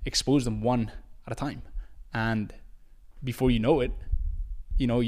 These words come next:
you've made more progress in six months than they have in, like, three years. Um, and I, I think, you know, that, that's kind of the, the way I approach business all the time is, like,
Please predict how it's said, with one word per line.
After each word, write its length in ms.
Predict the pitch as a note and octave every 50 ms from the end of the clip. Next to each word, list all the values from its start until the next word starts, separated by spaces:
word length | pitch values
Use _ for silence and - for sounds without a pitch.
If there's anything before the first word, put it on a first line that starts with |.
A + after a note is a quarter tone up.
| A#2 -
you've 300 | B2+ B2+ B2+ B2+ A#2 C3+
made 160 | B2+ B2 B2
more 120 | B2+ B2+
progress 340 | B2 - C3 B2 C3 A#2 -
in 80 | B2+ A#2
six 200 | - B2+ A2 -
months 160 | C3+ D#3 D3
than 100 | B2 A2+
they 100 | A2+ A2+
have 200 | A#2 A#2+ B2 A#2+
in, 80 | B2 A#2
like, 220 | A2+ A2 - - - - -
three 200 | - - B2 A#2
years. 340 | C#3 F3+ - - - - - - - - - - - -
Um, 300 | A#2 A2 A2 A2+ A2 G#2
and 100 | B2+ B2+
I, 140 | C3 - C3+
I 20 | C3+
think, 240 | - - F3 C3+ -
you 100 | - C#3
know, 100 | B2 A#2
that, 160 | A2 A#2+ A2+ A2
that's 160 | B2 C#3+ -
kind 120 | - C#3
of 60 | C3+ C3
the, 100 | B2 A2+
the 120 | A2 A#2
way 140 | A2+ A#2+ A#2+
I 40 | A2+
approach 360 | - - B2+ A#2 - - -
business 260 | - A2+ - A#2+ A2
all 100 | A2 G#2
the 60 | G#2 -
time 180 | - A2+ A2
is, 100 | A2 -
like, 180 | G#2 G2+ -